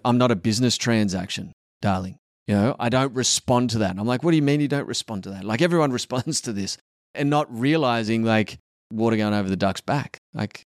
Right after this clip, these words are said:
of course she's not responding. It doesn't even connect with her. If anything, it just pushes her to the side and,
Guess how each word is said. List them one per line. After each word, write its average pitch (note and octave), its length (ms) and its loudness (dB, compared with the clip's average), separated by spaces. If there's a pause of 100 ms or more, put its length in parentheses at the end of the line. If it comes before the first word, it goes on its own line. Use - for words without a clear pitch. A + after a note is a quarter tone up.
(240)
of A#2 200 -8
course E3+ 200 2
she's - 120 0
not B2+ 120 0
responding. A2 280 -4 (220)
It A#2 60 -12
doesn't C#3+ 180 0
even A2+ 140 0
connect D3+ 340 -4
with C3+ 80 -8
her. A2 80 -6
If C3+ 160 -6
anything, C3+ 300 0
it G2+ 80 -4
just - 220 -2 (460)
pushes D3 340 0
her C3 120 2
to A#2 140 -2
the G#2 100 -4
side C3 400 2
and, G#2+ 280 -2